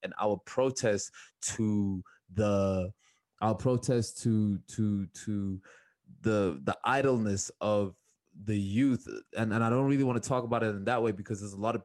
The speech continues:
a lot, a lot, a lot, a lot, a lot of people doing good work, but we ain't talking to those people. We talking a lot of times to the people that wanna know how that they, how they can help. And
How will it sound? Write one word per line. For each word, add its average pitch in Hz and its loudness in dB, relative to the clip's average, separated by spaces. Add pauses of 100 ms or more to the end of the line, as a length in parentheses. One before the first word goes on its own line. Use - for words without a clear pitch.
(100)
a 98 -4
lot, 98 -4
a 95 -10
lot, 104 -2
a 98 -12
lot, 104 0
a 101 -4
lot, 101 -2
a 98 -6
lot 101 -2
of 117 -8
people 113 -10
doing 110 -4
good 113 0
work, 113 0
but 101 -6
we 104 -4
ain't 104 -8
talking 123 -2
to - -12
those 104 -4
people. 110 0 (340)
We 107 -6
talking 113 -2
a 92 -4
lot 120 2
of 123 0
times 110 0
to 110 -4
the 101 -10
people 110 0
that 98 0
wanna 120 0
know 110 2
how 107 0
that 104 0
they, 98 -2 (100)
how 117 -2
they 104 0
can 92 -10
help. 120 0 (260)
And 98 0